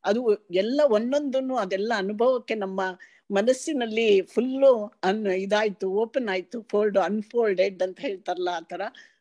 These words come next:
ತುಂಬಾ, ತುಂಬಾ ಚೆನ್ನಾಗಿತ್ತು ನಿಮ್ಮ ಮ-, ಇದು. ನೀವು ಯಾವಾಗ ಕಡೂರಲ್ಲಿ ಇದ್ರಿ? ಆ,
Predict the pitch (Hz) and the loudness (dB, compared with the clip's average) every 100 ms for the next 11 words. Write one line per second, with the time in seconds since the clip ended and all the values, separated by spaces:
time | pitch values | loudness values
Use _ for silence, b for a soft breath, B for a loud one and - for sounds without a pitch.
0 | - 233 240 254 240 233 226 233 269 190 | -6 -2 4 4 4 0 2 2 0 0
1 | 196 196 185 - 202 185 175 175 170 160 | 0 -2 -4 -4 -2 -2 0 -2 -2 -6
2 | 127 165 160 175 220 453 - 233 240 240 | -4 -4 0 0 0 -2 -2 0 0 0
3 | 214 262 330 302 269 226 247 247 240 214 | 0 2 2 2 0 0 2 2 0 -6
4 | 196 208 262 _ _ - | -6 -8 -8 _ _ -6